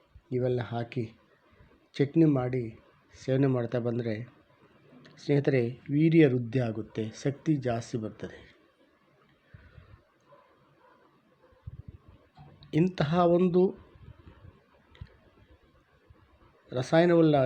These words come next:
ಈ ಒಂದು ರೂಟ್, ಈ ಒಂದು ಹಣ್ಣನ್ನು ದಿನನಿತ್ಯ ಸೇವನೆ ಮಾಡೋದ್ರಿಂದ ತೊಂದರೆ ಇಲ್ಲ, ಸೇವನೆ ಮಾಡ್ಬೋದು. ಮತ್ತು ಇದರ ಬೀಜ, ಆ ಬೀಜವನ್ನು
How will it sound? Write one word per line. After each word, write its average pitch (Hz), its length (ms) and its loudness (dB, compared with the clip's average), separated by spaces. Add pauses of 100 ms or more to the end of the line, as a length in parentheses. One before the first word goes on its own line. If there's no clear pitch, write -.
ಈ 131 160 -2
ಒಂದು 127 360 -2 (760)
ರೂಟ್, 156 280 -2
ಈ 135 160 0 (160)
ಒಂದು 123 260 -4 (340)
ಹಣ್ಣನ್ನು 135 520 2 (1040)
ದಿನನಿತ್ಯ 147 420 0
ಸೇವನೆ 123 320 -6
ಮಾಡೋದ್ರಿಂದ 117 640 -6 (1120)
ತೊಂದರೆ 127 380 -2
ಇಲ್ಲ, 131 180 -2 (520)
ಸೇವನೆ 123 340 -4
ಮಾಡ್ಬೋದು. 113 520 -6 (1600)
ಮತ್ತು 156 280 -2
ಇದರ 156 200 6
ಬೀಜ, 131 380 2 (720)
ಆ 139 60 -4
ಬೀಜವನ್ನು 147 720 0